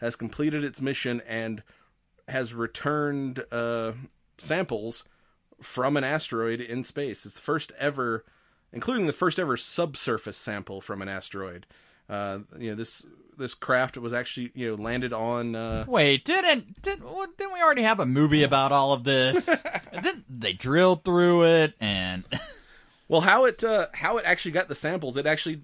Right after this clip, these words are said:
Speaker 1: deployed, like, little rovers onto this asteroid, but it literally shot the asteroid. It shot some kind of projectile in the asteroid to,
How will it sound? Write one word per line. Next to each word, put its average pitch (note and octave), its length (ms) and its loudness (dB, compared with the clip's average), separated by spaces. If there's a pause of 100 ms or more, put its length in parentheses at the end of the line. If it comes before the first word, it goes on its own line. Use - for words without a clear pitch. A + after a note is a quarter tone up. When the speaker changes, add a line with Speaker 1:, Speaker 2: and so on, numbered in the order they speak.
(100)
Speaker 1:
deployed, C3 480 -4
like, B2+ 240 -4
little C3+ 220 -4
rovers C3 580 -2
onto B2+ 400 -6
this C3+ 160 -6
asteroid, A#2+ 540 -6
but C3 100 -2
it B2+ 100 -12 (160)
literally D#3 400 -2
shot - 520 -2
the B2 160 -6
asteroid. G2 520 -6
It A#2+ 200 -10
shot D#3 280 0
some E3 160 -6
kind F3 140 -4
of F3 60 -6
projectile A#2+ 840 -4 (500)
in C#3 140 -2
the D3+ 100 0
asteroid C3 580 -4
to, A2+ 340 -6